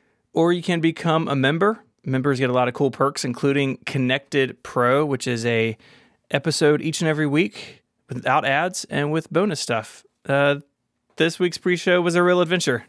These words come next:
I'll just leave it at that. You can find us all online. You can find Mike Hurley online. He's on Twitter as I M Y K E.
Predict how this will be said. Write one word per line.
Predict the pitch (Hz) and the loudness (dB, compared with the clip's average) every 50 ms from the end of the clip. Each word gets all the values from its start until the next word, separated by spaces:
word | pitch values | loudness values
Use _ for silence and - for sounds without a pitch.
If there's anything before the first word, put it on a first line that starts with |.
| _ - | _ -6
I'll | 139 131 | -4 -2
just | 127 139 127 - | -2 -2 0 0
leave | 147 147 143 | 0 0 0
it | 151 | -2
at | 147 - | 0 0
that. | 135 117 110 - - - - - - - - - - - - _ _ _ _ _ _ _ _ _ _ _ | 0 0 0 -4 -8 -20 -20 -20 -20 -20 -20 -20 -20 -20 -20 _ _ _ _ _ _ _ _ _ _ _
You | - 185 | 0 2
can | 196 233 | 2 2
find | 196 - - 185 196 196 190 | 2 2 2 2 2 2 0
us | 185 170 - | 0 -2 -2
all | - 156 156 165 170 165 | -2 2 2 4 4 4
online. | 156 - 156 156 147 139 139 143 147 151 147 147 147 147 143 - - - | 2 2 0 -2 0 0 0 2 2 2 2 2 0 -2 -6 -10 -16 -10
You | _ 143 147 | _ -6 -4
can | 147 - 156 143 | -2 -2 -4 -4
find | 131 - - 135 135 135 131 131 131 127 120 120 - - _ _ _ _ _ _ | -4 -2 -2 0 0 0 0 0 0 -2 -4 -6 -10 -18 _ _ _ _ _ _
Mike | - 127 123 120 - | -4 -2 -2 -2 -2
Hurley | - - 123 123 120 120 117 117 120 - | -4 -2 -2 -2 -2 -2 -2 -4 -4 -4
online. | - 123 117 117 117 117 113 117 113 113 113 113 110 107 113 123 - | -4 -4 -4 -2 -4 -4 -2 -2 -2 -2 -2 -2 -4 -4 -6 -8 -6
He's | 127 127 120 | -4 -4 -4
on | 120 113 | -4 -6
Twitter | - - 165 151 139 127 | -2 0 2 2 2 0
as | 120 - - | -2 -4 -2
I | 135 135 131 135 | -2 0 0 0
M | - 131 127 127 127 | -2 -2 -2 -2 -2
Y | 123 123 123 123 123 120 120 120 120 _ _ _ _ - _ _ _ _ | 0 0 0 2 2 0 -2 -2 -6 _ _ _ _ -20 _ _ _ _
K | - - - - 165 170 175 175 170 - | -12 -8 -2 0 2 2 4 2 0 0
E. | - 151 151 156 156 151 151 156 | -2 -2 0 2 2 2 0 -2